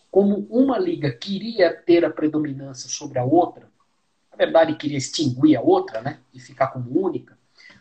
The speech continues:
uma das maneiras que eles foram achando foram convidar times estrangeiros pra vir jogar aqui, entendeu? Porque isso poderia ter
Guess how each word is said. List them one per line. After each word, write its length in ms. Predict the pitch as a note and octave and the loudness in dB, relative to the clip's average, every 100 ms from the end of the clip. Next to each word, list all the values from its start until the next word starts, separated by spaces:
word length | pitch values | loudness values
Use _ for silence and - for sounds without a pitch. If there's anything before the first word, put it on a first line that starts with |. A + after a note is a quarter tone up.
| _ _ _ - | _ _ _ 0
uma 240 | B3+ C4+ | 2 2
das 180 | A3+ G3+ | 0 -2
maneiras 520 | G3 F3 E3 D#3+ D3+ | -2 0 0 -2 -4
que 100 | - | -2
eles 180 | D3+ D3 | -2 -4
foram 300 | - D3+ C#3 | -4 -2 -2
achando 720 | B2+ - F3 F#3+ F3+ B2+ B2 | -2 -2 0 -2 -2 -4 -8
foram 280 | - E3 F3+ | -4 -4 -4
convidar 640 | - G3 F3 D3+ E3 E3+ - | -6 -6 -6 -2 0 0 -8
times 320 | F#3+ F#3 D#3 | -14 -14 -12
estrangeiros 800 | - G#3 F#3+ C3 - E4+ - - | -10 -4 -2 -2 2 2 2 -6
pra 160 | - | -10
vir 160 | B2+ D3+ | -10 -8
jogar 320 | D3+ C#3+ C#3 | -12 -6 -6
aqui, 320 | - - B2+ B2 _ _ _ _ _ - _ A#2+ | -6 -12 -20 -20 _ _ _ _ _ -20 _ -20
entendeu? 460 | A2+ A2+ A#2 C#3+ - _ _ _ _ | -18 -10 -6 -6 -6 _ _ _ _
Porque 240 | C3+ B2+ | -8 0
isso 300 | D4+ F4+ - | 2 2 2
poderia 420 | F3 E4 - E3+ D#4 | -4 0 2 2 0
ter 480 | - D#3 F3 F#3 | -2 2 2 2